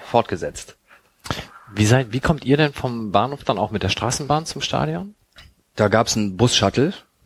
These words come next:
Speaker 2: Ah, das ist natürlich total
Speaker 1: Ja,
Speaker 2: bequem.
Speaker 1: ja, und das war auch wunderbar. Die Busse waren klimatisiert, nicht zu voll, sind nach ein paar Minütchen losgefahren,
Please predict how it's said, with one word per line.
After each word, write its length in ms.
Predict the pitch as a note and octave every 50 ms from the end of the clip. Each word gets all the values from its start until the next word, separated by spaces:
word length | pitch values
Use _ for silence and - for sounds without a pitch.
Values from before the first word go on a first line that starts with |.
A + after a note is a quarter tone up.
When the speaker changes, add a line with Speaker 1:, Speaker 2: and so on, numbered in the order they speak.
| _ _ _
Speaker 2:
Ah, 200 | - - F#2 F2+ -
das 140 | - F#2 -
ist 40 | -
natürlich 280 | A2+ - A2+ G#2+ -
total 260 | - G#2 - G2 A2
Speaker 1:
Ja, 120 | G2 G2+ A2
Speaker 2:
bequem. 200 | A2+ G2 G#2+ G2
Speaker 1:
ja, 60 | E2+
und 180 | F#2+ F#2 - G2
das 180 | F#2 - -
war 140 | - F2+ -
auch 160 | G2+ G2+ -
wunderbar. 500 | F#2+ G#2+ A2+ G2+ G2 F2+ G#2+ A2+ A2 F#2+
Die 120 | F2+ F#2+ F2+
Busse 260 | G2+ G#2 - - F#2
waren 180 | F#2+ F#2+ G2
klimatisiert, 680 | F#2+ - G#2+ G2+ G2+ F#2+ G#2 G2 F#2 G#2 A#2+ B2 A#2 -
nicht 180 | A2+ G#2+ -
zu 100 | - G#2+
voll, 440 | G2 - G#2+ A2+ A#2 A#2+ A#2+ A#2+ A#2+ -
sind 300 | - G#2 G#2 G#2 - -
nach 160 | G#2+ G2 -
ein 80 | A2 F#2
paar 140 | A2 A2
Minütchen 440 | G#2+ G#2+ G#2 A2 G#2+ - - F#2+ G2
losgefahren, 800 | G2+ A2+ A#2 - - A2 - - G#2+ G#2+ G#2+ G#2 G#2+ G#2+ G#2+